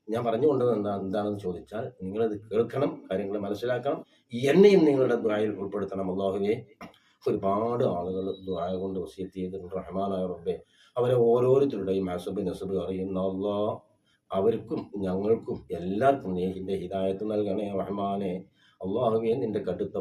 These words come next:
ബലാഹുകളെ കൊണ്ട് ഞങ്ങളെ പരീക്ഷിക്കല്ല റഹ്മാനെ. ഞങ്ങളുടെ അഹിലും മാലും നീ ബർക്കത്ത് നൽകണേ റഹ്മാനെ. ഞങ്ങളുടെ ബിസിനസ്സിൽ ഞങ്ങൾക്ക് നീ ബർക്കത്ത് ചെയ്യണേ റഹ്മാനെ. അല്ലാഹുവേ, ഞങ്ങളെ നിന്റെ കടുത്ത ബലാഹുകളെ കൊണ്ട് പരീക്ഷിക്കല്ല അല്ലാ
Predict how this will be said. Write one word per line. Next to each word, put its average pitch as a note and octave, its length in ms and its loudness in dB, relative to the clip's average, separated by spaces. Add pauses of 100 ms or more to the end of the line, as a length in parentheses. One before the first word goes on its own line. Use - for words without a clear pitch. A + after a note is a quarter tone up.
ബലാഹുകളെ G2+ 600 0
കൊണ്ട് G2+ 260 -4
ഞങ്ങളെ G2 240 -2 (100)
പരീക്ഷിക്കല്ല F#2+ 560 -6 (120)
റഹ്മാനെ. G2 520 -2 (440)
ഞങ്ങളുടെ G#2+ 340 2 (100)
അഹിലും A#2+ 460 -4
മാലും A2 360 -2
നീ G#2+ 80 -4 (120)
ബർക്കത്ത് G2 440 -4
നൽകണേ G2 320 -2 (140)
റഹ്മാനെ. F#2+ 460 -2 (340)
ഞങ്ങളുടെ F#2+ 320 0
ബിസിനസ്സിൽ F#2+ 380 -8 (120)
ഞങ്ങൾക്ക് A2+ 440 -6
നീ A2+ 60 0 (120)
ബർക്കത്ത് F#2+ 420 -6
ചെയ്യണേ F#2+ 300 -2 (100)
റഹ്മാനെ. G2 460 -2 (460)
അല്ലാഹുവേ, G2 600 2 (720)
ഞങ്ങളെ A#2+ 400 2
നിന്റെ F#2 160 -2 (100)
കടുത്ത G2 300 -4 (100)
ബലാഹുകളെ A2 760 0
കൊണ്ട് A2+ 200 -4 (100)
പരീക്ഷിക്കല്ല G2 580 -2 (120)
അല്ലാ F#2+ 200 0